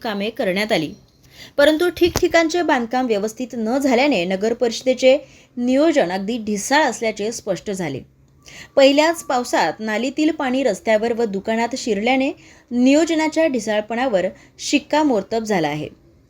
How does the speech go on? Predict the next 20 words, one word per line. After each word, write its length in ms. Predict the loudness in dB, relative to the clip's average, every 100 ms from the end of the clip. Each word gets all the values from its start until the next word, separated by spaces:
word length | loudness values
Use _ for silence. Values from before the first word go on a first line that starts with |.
| -4
येथील 280 | -2 2 0 -2 -14 -8 4
जळमकर 480 | 4 4 2 2
इंडस्ट्रीज 680 | 0 -2 -2 -4 -4 -4 -4 -2
ते 120 | -4
शहर 320 | -2 0 2
पोलीस 300 | 2 0 0
स्टेशन 360 | 0 -4 -2 0
लाईनच्या 420 | 0 0 -2 -2
रस्त्यालगत 600 | -2 -4 0 0 0 -2 -6 -14 -18 -6
नगर 320 | 0 2 2
परिषदेने 640 | 0 -4 -2 0 0 -2
नाली 380 | -2 -2 0 0
बांधण्यात, 400 | 0 -2 -2 -4 -6 _ _ _ -20 -8
बांधण्यात 380 | -4 0 0 -2
आली 160 | -2 -4
होती, 280 | -6 -10 -12 -4
परंतु 320 | -2 -2 -4
सदर 320 | -4 0 2 4
नालीच्या 460 | 2 0 0 0
बांधकामात 540 | 0 -2 -4 -2 -2